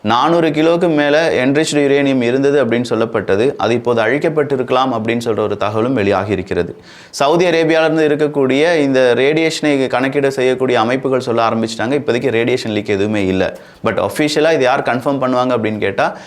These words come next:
ஐநா சபையினுடைய உப அமைப்பான ஐ ஏ இ ஏ தான். அப்ப ஐ ஏ இ ஏ ரேடியேஷன் இருக்கா இல்லையா அப்படிங்கிறத டிசைட் பண்ண போறாங்க. ஈரானுடைய பதிலடி என்ன அப்படிங்கிறத ரொம்ப பெரிய அளவுல அமெரிக்காவை எதிர்பார்த்து நிற்கிறது.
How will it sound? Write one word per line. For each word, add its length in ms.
ஐநா 300
சபையினுடைய 520
உப 280
அமைப்பான 500
ஐ 300
ஏ 240
இ 40
ஏ 100
தான். 320
அப்ப 160
ஐ 160
ஏ 120
இ 120
ஏ 340
ரேடியேஷன் 420
இருக்கா 340
இல்லையா 320
அப்படிங்கிறத 520
டிசைட் 360
பண்ண 0
போறாங்க. 460
ஈரானுடைய 520
பதிலடி 400
என்ன 200
அப்படிங்கிறத 600
ரொம்ப 240
பெரிய 360
அளவுல 420
அமெரிக்காவை 560
எதிர்பார்த்து 440
நிற்கிறது. 680